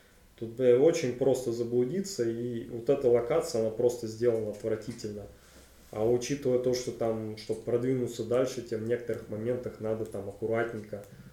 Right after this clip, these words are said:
на краешке там спрыгнуть вниз на нижний уровень, и сделать это может несколько раз в разные места. Э, ну, э, по мне так это очень ленивое было решение, и,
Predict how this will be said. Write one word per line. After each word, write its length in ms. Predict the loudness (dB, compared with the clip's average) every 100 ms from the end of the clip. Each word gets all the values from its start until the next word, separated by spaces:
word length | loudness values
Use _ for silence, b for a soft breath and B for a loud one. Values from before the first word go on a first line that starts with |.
| B -14
на 80 | -12
краешке 580 | -4 2 4 4 0 -8
там 240 | -8 -8
спрыгнуть 640 | -8 -2 0 0 -4 -8 -12
вниз 840 | -14 -14 -16 -12 -6 -4 -4 -6
на 100 | -6
нижний 440 | -4 -4 -6 -8 -6 -4 -2
уровень, 360 | -2 -2 -4 B B B -18 -10
и 220 | -6 -6
сделать 540 | -6 0 4 4 2
это 140 | -2 -2
может 380 | -2 -2 -2
несколько 500 | -2 -2 0 -4 -4
раз 340 | -2 0 -2 -2
в 60 | -2
разные 380 | 0 -2 -6 -6
места. 600 | -8 -10 -6 -2 -2 -2 B B B -20 -20
Э, 520 | -10 -6 -4 -2 -2 0
ну, 280 | 2 2 2
э, 160 | 0 -2 0
по 80 | 2
мне 220 | 4 6
так 220 | 4 4
это 180 | 4 4
очень 400 | 4 4 -2 -2
ленивое 480 | 0 0 2 2 0
было 440 | 2 4 4 2
решение, 720 | -2 -4 -4 -2 -2 -4 -4 -6
и, 60 | -8